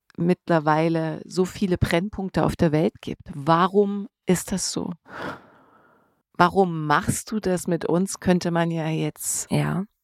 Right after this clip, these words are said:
Speaker 2: das sind wir wieder. Das ist lustig, wir kommen immer wieder in ähnliche Punkte.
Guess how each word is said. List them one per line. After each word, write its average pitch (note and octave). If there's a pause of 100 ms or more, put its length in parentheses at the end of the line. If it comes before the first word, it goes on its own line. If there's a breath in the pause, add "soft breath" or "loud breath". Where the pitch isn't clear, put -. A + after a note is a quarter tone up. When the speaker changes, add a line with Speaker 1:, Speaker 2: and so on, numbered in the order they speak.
(160)
Speaker 2:
das - (320)
sind F3+
wir F3+
wieder. F3+ (1120 soft breath)
Das -
ist -
lustig, -
wir -
kommen E3+
immer E3+
wieder E3 (680)
in D#3+
ähnliche F3
Punkte. G3+